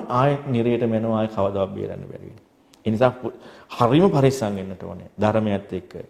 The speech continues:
ධර්මයත් එක්ක කතාවත් වෙනවනේ ගින්න පොඩි කියලා හිතන්න එපා. ඊළඟට සර්පය පොඩි කියලා හිතන්න එපා කියනවනේ. ඒ වගේම තමයි. ධර්මයක් කියනවා නම් ඒ ධර්මයත් එක්කත් ඔක බලන්න ඕන.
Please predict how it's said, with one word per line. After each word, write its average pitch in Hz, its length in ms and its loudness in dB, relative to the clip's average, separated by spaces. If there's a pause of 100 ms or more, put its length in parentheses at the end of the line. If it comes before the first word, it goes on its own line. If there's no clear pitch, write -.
(800)
ධර්මයත් 110 440 2
එක්ක 107 140 -4
කතාවත් 104 460 -2
වෙනවනේ 110 260 -4
ගින්න 131 360 4 (640)
පොඩි 113 300 4
කියලා 196 300 -2
හිතන්න 92 280 -8
එපා. 80 280 -20 (640)
ඊළඟට 127 360 -2 (220)
සර්පය 123 400 2 (100)
පොඩි 120 300 0
කියලා 147 200 0
හිතන්න 196 200 -4
එපා 220 200 -4
කියනවනේ. 131 320 -10 (340)
ඒ 110 120 4
වගේම 104 380 0
තමයි. 95 360 -6 (520)
ධර්මයක් 170 560 6
කියනවා 123 380 2
නම් 101 200 -2
ඒ 113 100 0
ධර්මයත් 147 540 0
එක්කත් 139 260 -4
ඔක 135 100 -2
බලන්න 117 340 -4
ඕන. - 180 -20